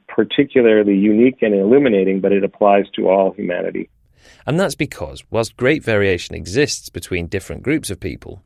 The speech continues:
Speaker 2: we're all clearly very different, the underlying code of our D N A is the same. By sequencing diverse groups of people, certain associations between genes and traits may be more obvious in particular populations,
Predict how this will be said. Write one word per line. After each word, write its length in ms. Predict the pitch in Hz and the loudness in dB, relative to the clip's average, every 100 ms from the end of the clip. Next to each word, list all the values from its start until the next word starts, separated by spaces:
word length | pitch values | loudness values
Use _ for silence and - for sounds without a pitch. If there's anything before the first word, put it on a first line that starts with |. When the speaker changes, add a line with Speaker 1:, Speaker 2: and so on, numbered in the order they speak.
| - | -10
Speaker 2:
we're 200 | 95 98 | -4 -2
all 100 | 85 | -4
clearly 340 | - 107 95 | -2 -2 -2
very 280 | 85 98 82 | -4 -6 -4
different, 460 | 71 127 - 52 - _ _ _ | -4 -4 -6 -12 -20 _ _ _
the 100 | 113 | 0
underlying 420 | 135 156 123 98 90 | 2 2 0 -2 -4
code 320 | - 156 120 | -2 0 0
of 80 | 82 | -4
our 120 | 80 | -6
D 160 | 90 | -6
N 120 | 73 55 | -8 -8
A 40 | |
is 220 | 58 87 | -10 -10
the 100 | 90 | -8
same. 380 | - 139 104 64 _ _ _ _ - | -2 -2 -2 -8 _ _ _ _ -6
By 100 | 107 | -4
sequencing 580 | - 165 139 117 104 | -4 -4 -4 -6 -6
diverse 480 | 92 101 92 110 120 | -4 -4 -2 0 -2
groups 380 | - 113 127 - | -2 -2 -2 -6
of 100 | - | -10
people, 400 | 95 87 80 69 - - - | -8 -6 -8 -12 -18 -20 -10
certain 400 | - 151 156 113 | -2 -2 -2 -4
associations 720 | 98 92 - 76 - 82 - | -2 -4 -2 -8 -8 -12 -12
between 360 | - 82 76 | -14 -12 -12
genes 340 | - 101 98 87 | -8 -6 -6 -8
and 120 | 85 | -12
traits 440 | - 87 67 - | -6 -6 -6 -8
may 100 | 92 | -6
be 120 | 101 | -4
more 280 | 101 104 110 | -2 0 0
obvious 400 | 131 117 - - | 0 -2 -8 -6
in 120 | 101 | -8
particular 440 | 101 117 - - - | -8 -8 -8 -10 -14
populations, 800 | - - 101 135 - 85 - | -14 -6 0 0 0 -8 -12